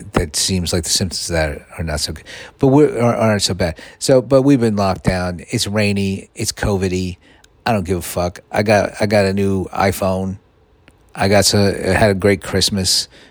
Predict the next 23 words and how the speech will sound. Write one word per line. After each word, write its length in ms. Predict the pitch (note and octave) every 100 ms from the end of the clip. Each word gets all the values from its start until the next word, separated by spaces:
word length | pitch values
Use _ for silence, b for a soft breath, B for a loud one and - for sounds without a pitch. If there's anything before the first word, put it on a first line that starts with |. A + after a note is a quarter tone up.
| b
Just 200 | F2+ -
me, 640 | G#2 G2+ G2 G2 E2+ -
Jacqueline, 480 | - A2 G#2 - G2
and 100 | F#2
Mabel 560 | F#2+ F#2+ F#2+ F2+ A#2 - -
around 200 | F2+ F#2+
the 80 | E2+
tree, 480 | - G2+ F#2 F2 E2+ B B B B -
opening 400 | G2 F#2 G2 F#2
up, 260 | F#2 F#2 _ B B B - -
uh, 520 | G2 F#2 F#2 F2 -
fun 280 | - G#2 G2
gifts 420 | F2+ F#2+ F2+ -
that 80 | F2+
we, 320 | F2+ F2 F2
that 220 | C2 G2
we 100 | F#2
got 240 | F#2 F#2 F#2
each 180 | F2
other. 220 | F#2+ F#2+ F#2+ B B B -
And, 380 | B2+ A#2+ A#2+ A#2+
uh, 480 | A#2+ A#2 A#2+ A#2+ A#2+ _ _ _ _ _ _ _ -
that's, 480 | B2 C#3 - - -